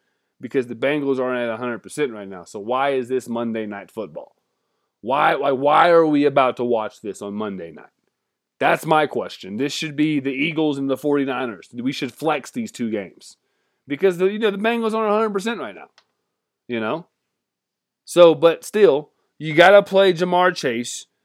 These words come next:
T Higgins, I'm kinda, I'm personally kinda skeptical on playing T Higgins this week.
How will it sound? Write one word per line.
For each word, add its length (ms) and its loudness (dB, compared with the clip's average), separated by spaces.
T 320 2
Higgins, 480 4
I'm 220 -2
kinda, 720 2
I'm 320 0
personally 560 0
kinda 300 -6
skeptical 600 -2
on 140 -6
playing 320 -6
T 220 -8
Higgins 320 -8
this 200 -20
week. 260 -20